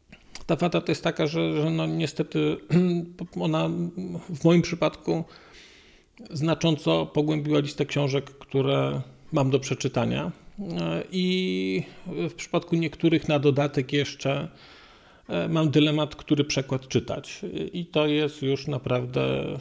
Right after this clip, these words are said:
panie autorze, no nie robi się tak. No nie robi się tak, e, i teraz, e, w-, jeżeli chodzi o, o wściekłość i wrzask chociażby, o którym pan pisze, no to nieładnie, bo, mm, nie dość, że będę musiał przeczytać, to wydaje mi się, że będę musiał teraz przeczytać oba przekłady.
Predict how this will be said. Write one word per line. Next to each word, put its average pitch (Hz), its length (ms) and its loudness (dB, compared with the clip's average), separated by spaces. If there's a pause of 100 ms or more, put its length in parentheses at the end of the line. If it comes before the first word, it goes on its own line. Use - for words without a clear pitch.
(640)
panie 127 260 2
autorze, 120 540 0
no 117 160 0
nie 123 160 6
robi 104 240 2
się - 140 -6
tak. - 260 -10
No 139 60 -4
nie 127 160 2
robi 139 220 2
się 139 160 -2
tak, 135 420 -4
e, 131 240 0
i 139 160 -8
teraz, 127 520 -2
e, 135 340 -4 (1200)
w-, - 260 -14
jeżeli 143 340 2
chodzi 147 360 0
o, 143 340 -2
o 147 100 0
wściekłość - 720 0
i 139 60 0
wrzask 143 480 0
chociażby, 135 640 -2
o 135 80 0
którym 139 240 0
pan 127 180 0
pisze, 139 480 -2
no 147 160 -4
to 147 160 -2
nieładnie, 139 500 4
bo, 123 140 -2
mm, 143 840 -2
nie 147 320 -4
dość, 135 160 2
że 127 60 2
będę 131 180 0
musiał 135 240 0
przeczytać, 143 580 -4
to 135 100 0
wydaje 127 240 0
mi 127 60 -4
się, 131 100 -2
że 123 100 0
będę 123 200 -2
musiał 123 220 -2
teraz 123 180 -4
przeczytać 117 460 -6
oba 113 160 -4
przekłady. 110 560 -6